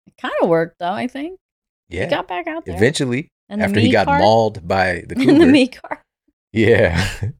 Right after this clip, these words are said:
Speaker 2: You know, so you said that there's some truth in Ricky Bobby's
Speaker 1: Sure.
Speaker 2: ballad, the ballad of Ricky
Speaker 1: Oh,
Speaker 2: Bobby.
Speaker 1: sure.
Speaker 2: Like what?
Speaker 1: Well, like, I mean,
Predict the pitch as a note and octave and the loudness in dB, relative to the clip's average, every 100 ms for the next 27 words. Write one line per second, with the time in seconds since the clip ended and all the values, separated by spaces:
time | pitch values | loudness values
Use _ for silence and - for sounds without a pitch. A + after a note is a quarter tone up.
0 | _ _ - _ _ _ - E2 D2+ D2+ | _ _ -20 _ _ _ -10 -6 -4 -4
1 | - G#2 F#2+ G2 G2 B2 A2+ G2+ G#2 G2 | 0 4 4 4 4 2 2 2 2 2
2 | F2+ - C3+ A#2 - _ _ _ _ _ | -4 -4 -2 -2 -4 _ _ _ _ _
3 | G#2 F#2 F2+ F2 F#2+ - E2 G2+ G2+ F2 | -6 -4 -2 -2 -4 -4 2 4 4 2
4 | D4 C4 A#3+ G#3 F3+ F3+ E2 E2+ - - | 2 4 6 4 4 2 2 0 -4 -6
5 | D#2 F#2 F2+ E2 E2+ F2 F2+ F2+ E2+ F2 | 0 2 2 -2 -4 -2 2 2 2 -4
6 | G2+ F#2+ - F3+ B3+ D#3+ _ _ _ _ | -4 -4 -4 -4 -4 -6 _ _ _ _
7 | C4 G3+ B3 B3+ A#3+ G#3 F3 F3+ E3+ D#3+ | -14 -4 4 6 8 6 6 4 2 0
8 | E3 E3 D#3+ D#3 | 0 -4 -4 -6